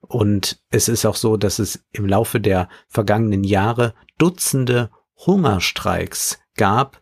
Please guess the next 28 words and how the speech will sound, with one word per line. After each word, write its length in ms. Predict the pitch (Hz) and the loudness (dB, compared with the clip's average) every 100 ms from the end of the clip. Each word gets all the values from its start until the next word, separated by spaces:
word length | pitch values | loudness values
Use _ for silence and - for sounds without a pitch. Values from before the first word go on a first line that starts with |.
| _ _ | _ _
von 400 | - 127 135 143 | -2 0 0 -2
Indern, 720 | - 120 120 117 113 113 - - _ - | -2 -2 0 0 0 -2 -6 -18 _ -2
die 380 | 110 110 101 - _ | 2 2 0 -6 _
kein 360 | - 110 107 107 | -6 -2 0 -2
Asyl 640 | - 110 104 123 123 110 92 - _ - | -2 -2 2 2 4 2 -2 -12 _ -4
genehmigt 520 | 98 95 92 90 - | 0 0 0 -4 -6
bekamen 640 | 92 - 92 90 107 110 | -6 -4 -4 -2 -2 -4
und 260 | 101 117 101 | -4 -4 -4
die 120 | 107 | -2
da 180 | 95 95 | 0 -2
inhaftiert 760 | - 107 95 - - 113 - | -2 -2 -4 -6 -4 -2 -2
wurden. 360 | 101 92 113 113 - - | -2 -2 -2 -4 -6 -8
Also 240 | 104 98 | -2 0
grausame 640 | 90 - 95 127 117 104 101 | 0 0 2 2 2 0 -2
Zustände. 800 | - 123 113 - 101 98 107 113 - - _ | -2 -2 -2 0 0 2 2 0 -8 -20 _
Und 760 | _ 107 98 98 98 - - - | _ 0 2 2 -2 -4 -8 -2
ja, 280 | 113 107 80 - - - | 2 2 -2 -12 -20 -16
es 140 | - - | -8 -4
ist, 540 | 98 - - - 104 | -4 -2 -2 -4 -6
wir 220 | 107 98 | -2 0
haben 100 | 98 | 0
es 120 | 101 - | 0 0
ja 100 | 101 | 0
mit 180 | 95 | 0
Move 340 | 107 107 110 104 | 0 0 -2 -2
alles 220 | 101 98 | -2 -2
schon 240 | - 107 | -2 0
gelesen, 540 | 101 92 101 107 113 | 0 2 2 2 0